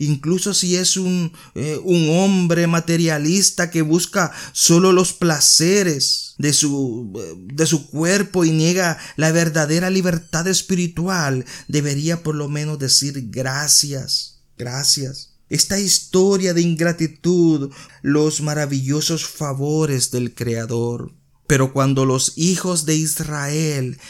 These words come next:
se quejaron, ellos manifestaron el mal rasgo de ingratitud y de terquedad. El llanto innecesario provocó un castigo devastador,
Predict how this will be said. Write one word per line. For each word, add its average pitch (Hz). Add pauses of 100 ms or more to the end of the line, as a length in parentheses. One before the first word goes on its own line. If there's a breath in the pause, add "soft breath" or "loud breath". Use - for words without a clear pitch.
se 139
quejaron, 139 (220)
ellos 170
manifestaron 170
el 156
mal 151
rasgo 160
de 156
ingratitud 143
y 123
de 120
terquedad. 120 (400)
El 131
llanto 151
innecesario 135 (300 soft breath)
provocó 143
un 143
castigo 143
devastador, 127